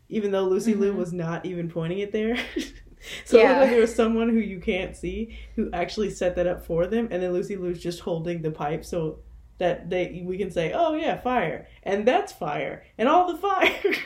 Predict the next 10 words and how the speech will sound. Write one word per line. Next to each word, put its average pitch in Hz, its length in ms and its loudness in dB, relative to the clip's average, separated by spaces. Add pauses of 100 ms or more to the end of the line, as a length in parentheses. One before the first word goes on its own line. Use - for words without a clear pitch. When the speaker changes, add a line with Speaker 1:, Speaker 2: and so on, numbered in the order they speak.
Speaker 1:
<laughs> - 380 -8
So - 320 -2 (680)
it 349 40 -10
made 339 220 2
no 254 220 8
sense. - 680 -4 (840)
Speaker 2:
Yeah. 277 200 2 (640)
So - 180 4 (140)
as, 320 340 0
like, 302 280 -2